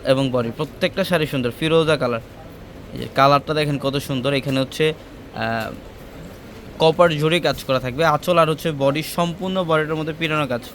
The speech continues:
সম্পূর্ণ বডিটার মধ্যে পিরানো কাজ এবং টার্সেল করা থাকবে, ব্লাউজ আর প্যানেল থাকবে প্রত্যেকটা শাড়িতে। ঢাকা এলিফ্যান্ট রোড, গাউসিয়া মার্কেটের সাথে নূর ম্যানশন, আর নূর ম্যানশনের চারতলা হচ্ছে আমাদের পূর্ণিমা শাড়ি। এটা পার্পল কালারটা,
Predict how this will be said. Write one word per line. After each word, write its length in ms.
সম্পূর্ণ 400
বডিটার 320
মধ্যে 220
পিরানো 360
কাজ 100
এবং 100
টার্সেল 440
করা 180
থাকবে, 220
ব্লাউজ 320
আর 120
প্যানেল 280
থাকবে 200
প্রত্যেকটা 340
শাড়িতে। 220
ঢাকা 240
এলিফ্যান্ট 320
রোড, 140
গাউসিয়া 360
মার্কেটের 400
সাথে 240
নূর 160
ম্যানশন, 280
আর 120
নূর 180
ম্যানশনের 400
চারতলা 340
হচ্ছে 180
আমাদের 200
পূর্ণিমা 280
শাড়ি। 180
এটা 140
পার্পল 280
কালারটা, 300